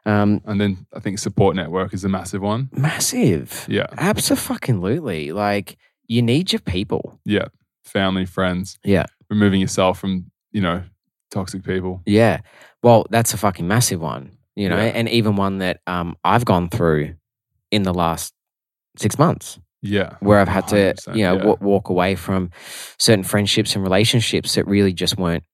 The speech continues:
Speaker 1: serving me and was actually kinda making me, um, quite making,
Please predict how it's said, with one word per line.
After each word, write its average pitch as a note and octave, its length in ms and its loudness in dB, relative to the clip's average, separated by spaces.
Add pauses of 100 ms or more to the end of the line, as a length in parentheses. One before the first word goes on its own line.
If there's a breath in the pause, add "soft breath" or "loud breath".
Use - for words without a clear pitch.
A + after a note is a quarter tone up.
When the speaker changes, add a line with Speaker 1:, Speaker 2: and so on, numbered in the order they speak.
Speaker 1:
serving F#2 460 2
me E2+ 80 -4
and E2 80 -6
was F2 180 -8
actually - 300 -8
kinda F2 260 -4
making E2+ 380 -6
me, E2 360 -6 (100)
um, D#2+ 520 -12 (1160)
quite F2+ 180 -4
making, E2 320 -8